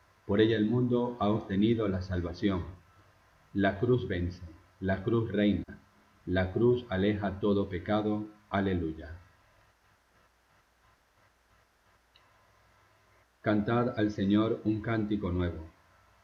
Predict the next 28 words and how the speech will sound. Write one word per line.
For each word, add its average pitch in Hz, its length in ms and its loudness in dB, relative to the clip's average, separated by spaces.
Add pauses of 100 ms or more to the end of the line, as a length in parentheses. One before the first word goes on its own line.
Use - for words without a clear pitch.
(200)
Resuene 107 380 2
su 113 100 -2
alabanza 107 480 2
en 104 100 4
la 95 60 0
asamblea 95 460 0
de 95 120 -2
los 90 180 -4
fieles. 95 420 0 (800)
Que 92 100 -4
se 98 140 0
alegre 110 320 4
Israel 101 400 0
por 98 200 -2
su 92 180 -8
Creador, 95 520 0 (560)
los 92 240 -2
hijos 110 280 2
de 95 120 2
Sión 104 440 4
por 110 180 -2
su - 160 -6
Rey. 80 220 -8 (1400)
Alabad 110 480 4
su 113 160 -4
nombre 113 420 2
con 92 220 0
danzas, 104 420 -2